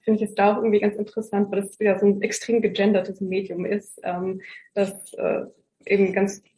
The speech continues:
bestimmt, äh, zum Beispiel jetzt Frauen anspricht und auch oft sich darstellt als so eine, eine, irgendwie die, die Freundin oder die Beraterin. Äh, also es gibt ja sehr viele Artikel dann,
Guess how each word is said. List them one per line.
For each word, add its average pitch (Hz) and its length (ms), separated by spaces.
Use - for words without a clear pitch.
bestimmt, 214 500
äh, 190 420
zum - 540
Beispiel 190 240
jetzt - 140
Frauen 202 500
anspricht - 760
und 202 340
auch 202 120
oft - 400
sich 214 260
darstellt 196 400
als 196 140
so 202 60
eine, 185 400
eine, 190 380
irgendwie 190 260
die, 180 180
die 190 140
Freundin 208 600
oder 196 120
die 196 160
Beraterin. 233 1000
Äh, 220 360
also 202 120
es 202 120
gibt - 160
ja 196 60
sehr 196 180
viele 196 140
Artikel 208 360
dann, 196 140